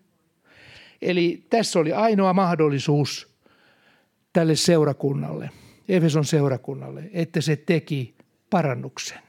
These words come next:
Yksilöt ja myös seurakunta. Sitä kautta Jeesus sanoi, se on ainoa mahdollisuus,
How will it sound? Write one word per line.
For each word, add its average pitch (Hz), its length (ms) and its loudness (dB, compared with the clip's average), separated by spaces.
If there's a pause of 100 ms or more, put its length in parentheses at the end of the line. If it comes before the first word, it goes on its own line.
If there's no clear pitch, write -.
(1500)
Yksilöt 175 680 2 (760)
ja 160 100 -4
myös 147 260 -2
seurakunta. 139 680 0 (1600)
Sitä 233 300 4
kautta 185 600 0 (1400)
Jeesus 156 400 2
sanoi, 139 280 2 (180)
se - 140 -2
on 156 120 2
ainoa 170 360 2
mahdollisuus, 143 840 -2